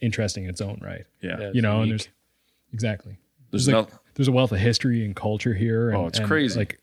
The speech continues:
Speaker 1: there's all of
Speaker 3: Yeah.
Speaker 1: those things that you tap into that become a much more enriched experience than just if you, you know, if you happen to go to some place and they have, you know, an adventure biking route and whatever, you know, like, but here,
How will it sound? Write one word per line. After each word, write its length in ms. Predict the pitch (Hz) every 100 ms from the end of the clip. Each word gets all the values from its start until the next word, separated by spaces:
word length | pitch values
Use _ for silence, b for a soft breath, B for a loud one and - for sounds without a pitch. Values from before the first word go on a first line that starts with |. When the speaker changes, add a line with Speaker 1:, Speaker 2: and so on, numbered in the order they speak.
| -
Speaker 1:
there's 220 | 120 113
all 240 | 123 127
of 60 | 131
Speaker 3:
Yeah. 40 |
Speaker 1:
those 260 | 113 117 113
things 200 | 123 113
that 60 | 113
you 100 | 107
tap 280 | 110 107
into 460 | 127 135 - 110 101 b b b _
that 160 | 113 104
become 520 | 110 - 113 107 107 -
a 60 |
much 340 | 101 107 110 -
more 340 | 104 101 101
enriched 460 | 104 98 107 101 -
experience 540 | 107 - 113 107 101
than 220 | - 107
just 360 | 101 110 95 - b b b b -
if 160 | 165
you, 80 | 156
you 100 | 165
know, 260 | 120 104 101
if 140 | 165 131
you 60 |
happen 260 | 104 110 104
to 60 | 101
go 160 | 110
to 100 | 110
some 200 | 98 104
place 340 | - 101 101 -
and 80 | 107
they 80 |
have, 400 | 95 95 95 95 b b b b b
you 80 | -
know, 100 | 98
an 120 | 98
adventure 420 | 98 92 104 - 101
biking 580 | 104 101 104 98 95 - b b b -
route 520 | 117 110 110 101 101
and 320 | 113 104 98
whatever, 380 | 117 113 107 98
you 60 | 98
know, 180 | 107 127
like, 240 | 107 98
but 120 | 117 95 -
here, 580 | - 143 151 95 104